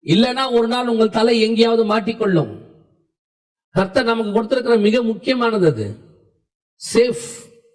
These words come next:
சபைக்கு தலை இயேசு, அது வேற விஷயம். நமக்கு ஆண்டவர் ஒரு வாழ்க்கை, ஆவிக்குரிய வாழ்க்கை கொடுத்திருக்கிறாரு.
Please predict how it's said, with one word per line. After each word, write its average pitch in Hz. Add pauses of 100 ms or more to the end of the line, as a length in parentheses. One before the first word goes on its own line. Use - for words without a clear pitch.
(260)
சபைக்கு 220
தலை 240
இயேசு, 226 (100)
அது 175
வேற 196
விஷயம். 190 (760)
நமக்கு 190
ஆண்டவர் 240
ஒரு 208
வாழ்க்கை, 208
ஆவிக்குரிய 214
வாழ்க்கை 196
கொடுத்திருக்கிறாரு. 175